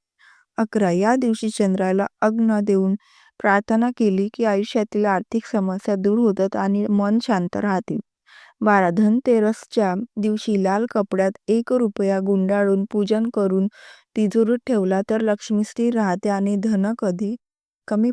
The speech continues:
पडत नाही. तेरा, गाईला गोडधोड खाऊ घातल्यास धनवृद्धी होते,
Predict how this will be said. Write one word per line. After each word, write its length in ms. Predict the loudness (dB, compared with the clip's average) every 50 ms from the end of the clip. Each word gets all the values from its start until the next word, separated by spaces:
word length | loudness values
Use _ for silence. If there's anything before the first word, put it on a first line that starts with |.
| 0
पडत 300 | 0 0 0 0 -2 -4
नाही. 380 | -4 -4 -4 -2 -2 -2 -4 -6 -8 _ _ _ _ _ _ _ _ _ _ _ _ _ -2 0
तेरा, 260 | 2 2 2 2 0 0
गाईला 360 | 2 2 2 2 2 2 0 0
गोडधोड 500 | 2 4 4 6 4 4 2 0 0 -2 -2
खाऊ 240 | -2 0 0 0 0 2
घातल्यास 440 | 0 0 0 2 2 2 2 0 0 0
धनवृद्धी 600 | 0 2 2 2 2 2 2 2 0 2 2 2
होते, 360 | 2 2 2 2 2 0